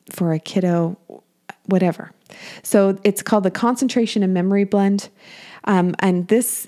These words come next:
is an excellent recipe. It, it includes rosemary, lavender, lemon, and cedarwood. So you will include th-, about four drops of rosemary, seven drops of lemon,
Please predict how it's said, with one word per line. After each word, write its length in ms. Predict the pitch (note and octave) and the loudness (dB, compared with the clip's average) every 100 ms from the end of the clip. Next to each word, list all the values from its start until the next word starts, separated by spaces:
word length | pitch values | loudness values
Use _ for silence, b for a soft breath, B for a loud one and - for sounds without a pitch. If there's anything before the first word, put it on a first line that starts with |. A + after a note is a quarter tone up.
| - | 0
is 380 | G3+ F#3+ F#3+ F#3 | 2 4 2 0
an 200 | F#3+ F3 | -4 -2
excellent 420 | F#3+ F#3+ - G#3+ | -2 -2 -2 0
recipe. 760 | G3 F#3+ G3+ - G3 F#3 F#3 E3+ _ _ _ _ _ _ _ - - | 0 0 -2 -2 0 2 0 -2 _ _ _ _ _ _ _ -10 -2
It, 180 | A3+ - | -2 0
it 140 | - F#3+ | 0 2
includes 480 | F3+ F3+ G3 E3+ E3+ | 2 0 0 2 2
rosemary, 580 | F3 F#3+ G#3 G3+ G3+ | 2 2 2 2 2
lavender, 540 | G3 F3+ F3 F3+ F3 - | 2 2 2 0 0 0
lemon, 460 | E3+ E3 E3 E3 E3+ | 0 0 2 0 -2
and 220 | E3 D#3+ | -4 -4
cedarwood. 540 | - E3+ D#3+ E3 - - - B B B B | -2 0 0 -2 -8 -14 -20 B B B B
So 540 | B - G#3 G3 G3 - _ - | B 2 4 4 0 -6 _ 0
you 300 | G3+ G#3 G3 | 2 4 2
will 260 | G#3 G#3+ | 2 2
include 640 | A#3+ B3+ - B3 A#3+ A3+ - | 2 0 0 2 4 2 -4
th-, 240 | - - - | -14 -10 -2
about 380 | F#3 E3+ D#3+ - | 0 2 0 -4
four 340 | - G#3+ C4 | 0 2 2
drops 440 | C4+ A3+ G#3 - | 2 0 0 -2
of 100 | A3+ | 0
rosemary, 640 | G3+ F3 E3+ E3 D#3+ D#3+ F#3 - _ _ B B B B B B | 2 2 2 0 0 0 -2 -8 _ _ B B B B B B
seven 560 | - G#3+ G#3+ C4+ C4+ | 0 2 2 2 0
drops 560 | A#3 G3 F#3+ - - - - | 2 2 2 -2 -10 -6 0
of 140 | G#3 | 2
lemon, 540 | F#3+ F3 D#3+ D#3+ F3+ | 4 2 2 0 -2